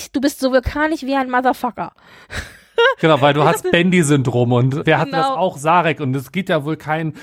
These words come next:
Speaker 2: größeren Vulkanier als Sarek.
Speaker 1: Genau, also quasi du vulkanst, du, du bist so vulkanisch, du vulkanst quasi. Also ich fand's wirklich, diese Argumentation war halt super, super gu-, lustig. Ich dachte so, ja,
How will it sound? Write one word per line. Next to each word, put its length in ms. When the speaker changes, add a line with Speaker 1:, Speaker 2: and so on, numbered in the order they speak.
Speaker 2:
größeren 520
Vulkanier 560
als 320
Sarek. 640
Speaker 1:
Genau, 380
also 280
quasi 400
du 120
vulkanst, 680
du, 120
du 140
bist 160
so 100
vulkanisch, 500
du 100
vulkanst 520
quasi. 420
Also 140
ich 160
fand's 240
wirklich, 260
diese 240
Argumentation 580
war 140
halt 220
super, 420
super 320
gu-, 180
lustig. 360
Ich 80
dachte 180
so, 80
ja, 300